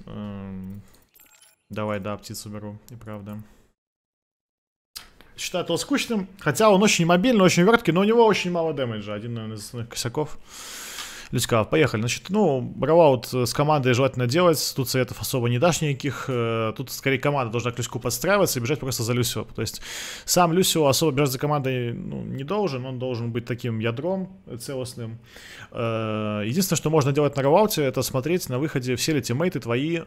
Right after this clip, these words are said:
э, попали под твою ауру скорости, потому что если кого-то вы на выходе на роллауте потеряли, например, какой-то Red Hawk отстал. Ну, такое, такое просто бывает в ранкеде. Бывает, что люди затупят респе немножко на секунду и отстают.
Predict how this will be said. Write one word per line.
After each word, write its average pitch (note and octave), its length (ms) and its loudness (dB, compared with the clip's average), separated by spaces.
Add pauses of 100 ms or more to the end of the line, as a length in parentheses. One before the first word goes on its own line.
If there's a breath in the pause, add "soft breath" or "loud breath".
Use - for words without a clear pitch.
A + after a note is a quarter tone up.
э, A2 400 -8
попали C3+ 260 -2
под - 160 -6
твою B2 200 -2
ауру A#2 220 0
скорости, A2+ 380 -6
потому G#2+ 300 -8
что G#2 520 -4 (360)
если B2 260 -4
кого-то B2 360 -2
вы A#2+ 120 -4
на A#2 100 -4
выходе A#2 260 -6
на A2 80 -6
роллауте A#2+ 240 -4
потеряли, D3 380 -2
например, A2+ 320 -4
какой-то G#2+ 260 -6
Red G#2+ 160 -4
Hawk F#3 160 4
отстал. G2+ 480 -4 (720 loud breath)
Ну, - 40 -6
такое, D4 180 4
такое D4+ 400 2
просто D#4 240 4
бывает A#3+ 360 8
в F3+ 40 0
ранкеде. D#3+ 580 2
Бывает, E3+ 280 4
что - 120 -4
люди D3 460 4
затупят F#3 340 4
респе F3 260 2
немножко E3+ 280 2
на C#3+ 40 2
секунду G#3 440 0
и F3 160 -2
отстают. E3+ 500 0